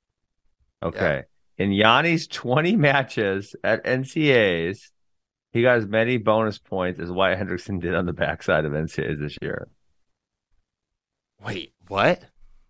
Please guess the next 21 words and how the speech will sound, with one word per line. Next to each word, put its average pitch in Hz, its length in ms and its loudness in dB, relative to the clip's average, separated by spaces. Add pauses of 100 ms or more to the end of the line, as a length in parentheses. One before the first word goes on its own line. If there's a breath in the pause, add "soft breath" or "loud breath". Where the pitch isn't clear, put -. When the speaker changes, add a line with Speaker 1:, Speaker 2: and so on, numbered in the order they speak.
(260)
Speaker 2:
In 113 200 2
Yanni's 123 560 2 (1000)
Speaker 1:
twenty 151 260 6
matches, 139 480 0
so 107 140 -4
all 143 520 2 (160)
twenty 135 300 -2
of 120 60 0
his 113 120 0
matches 110 600 0
at 104 180 2
N 110 180 -2
C 110 240 -2 (120)
As, 90 100 -4
he 110 120 -4
only 104 160 2
has 98 180 0 (120)
four 110 340 4
bonus 98 360 -2
points. - 520 -12 (360)
Speaker 2:
Yeah. 101 380 0